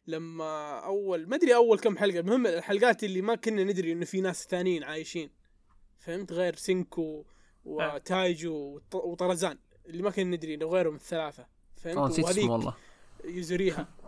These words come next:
Speaker 3: طرزان.
Speaker 2: كثر من هو
Speaker 3: كويس.
Speaker 2: من زمان ما جاء.
Speaker 1: من هو طرزان؟
Speaker 2: إيه.
Speaker 1: آه، تسوكاسا اسمه.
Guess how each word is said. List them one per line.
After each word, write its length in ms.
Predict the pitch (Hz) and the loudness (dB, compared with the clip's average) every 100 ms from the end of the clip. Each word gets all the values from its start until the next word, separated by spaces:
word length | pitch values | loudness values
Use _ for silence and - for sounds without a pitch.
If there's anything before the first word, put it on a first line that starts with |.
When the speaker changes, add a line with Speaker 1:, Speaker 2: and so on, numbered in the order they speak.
| - | -2
Speaker 3:
طرزان. 280 | - 123 123 | 0 4 2
Speaker 2:
كثر 80 | 120 | 2
من 160 | 151 160 | -2 0
هو 80 | |
Speaker 3:
كويس. 140 | 151 147 | 0 2
Speaker 2:
من 60 | |
زمان 220 | 151 151 143 | 2 2 2
ما 120 | 139 | -2
جاء. 160 | 139 - - - - - - _ _ - - - - | -4 -14 -20 -20 -20 -20 -20 _ _ -20 -20 -16 0
Speaker 1:
من 140 | 214 | 6
هو 140 | 233 196 | 6 6
طرزان؟ 520 | 180 180 226 254 160 - - 160 | 0 0 0 0 -4 -12 -18 -8
Speaker 2:
إيه. 340 | 160 147 139 135 | -2 2 2 2
Speaker 1:
آه، 640 | 160 151 151 151 - 151 | -2 -6 -8 -10 -12 -14
تسوكاسا 580 | - - 202 214 - - 196 | -8 -4 2 2 2 -12 -18
اسمه. 280 | - 160 | -16 -18